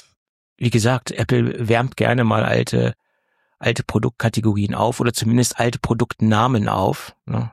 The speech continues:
Ich meine, wer hätte gedacht, dass Apple mal wieder Displays baut, nachdem sie sich davon verabschiedet haben? Gibt es ja nun auch seit Jahren wie-,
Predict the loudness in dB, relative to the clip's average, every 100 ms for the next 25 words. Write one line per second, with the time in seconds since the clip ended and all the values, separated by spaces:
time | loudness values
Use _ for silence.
0 | _ -2 0 2 0 0 -2 -2 -2 -4
1 | 0 0 0 0 0 0 0 -2 -2 -2
2 | -2 -2 -10 _ _ -6 -2 0 0 0
3 | -2 0 0 0 -2 -2 -2 0 0 0
4 | -2 -6 _ _ _ _ _ -18 -16 -14
5 | -6 -4 -2 0 0 0 0 0 -4 -16
6 | _ -8 -4 -2 0 0 0 -2 -2 -2
7 | -2